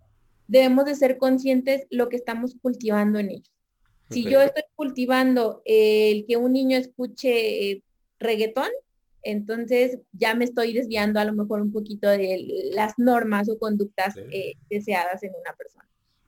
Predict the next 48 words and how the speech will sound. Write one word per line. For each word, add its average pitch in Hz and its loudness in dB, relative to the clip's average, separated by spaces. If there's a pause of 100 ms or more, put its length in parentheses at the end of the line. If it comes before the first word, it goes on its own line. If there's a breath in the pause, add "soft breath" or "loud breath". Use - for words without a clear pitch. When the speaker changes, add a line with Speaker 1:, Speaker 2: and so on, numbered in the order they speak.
(120)
Speaker 1:
O 285 8
si 277 -4
soy 277 2
una 269 0
persona 247 -2
que 226 -4
todo 240 -2
el 240 -2
día 262 4
estoy 262 0
viendo 240 0
Netflix, 247 -2
pues 226 -4
no 262 4
le 277 6
puedo 277 6
exigir 240 0
a 262 2
mi 247 4
hijo 254 0
que 233 -8
se 214 -8
ponga 214 -4
a 220 2
leer 233 2
un 254 4
libro. 285 -2 (200)
Speaker 2:
Ujú. 117 -8
Speaker 1:
Entonces, - -8 (100)
cosas 262 0
por 277 0
el 277 2
estilo, 247 -2
eh, 226 0
eso 247 0
es - -8
algo 247 2
que 214 -4
me, 202 -2
me 220 -2
plasmó 220 0
mucho. 285 -2 (500)
En 254 4
lo 254 8
laboral, 247 4
fíjate 262 -2
que, 247 0
eh, 208 -4